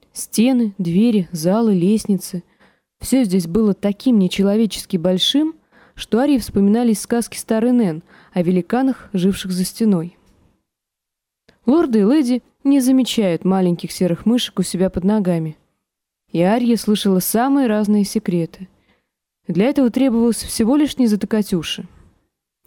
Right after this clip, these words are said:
Красотка Пиа из маслобойни — потаскушка, побывавшая под каждым рыцарем в замке. Жена тюремщика ждет ребенка, но настоящий отец либо сир Ален Стакспир —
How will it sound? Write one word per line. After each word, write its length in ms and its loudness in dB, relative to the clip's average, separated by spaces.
Красотка 540 -2
Пиа 320 2
из 240 -2
маслобойни — 640 0
потаскушка, 880 -4
побывавшая 640 0
под 200 -2
каждым 440 0
рыцарем 400 0
в 40 2
замке. 480 -4
Жена 320 2
тюремщика 560 0
ждет 260 0
ребенка, 560 -2
но 120 2
настоящий 640 2
отец 520 -2
либо 240 2
сир 320 -2
Ален 400 0
Стакспир — 760 -2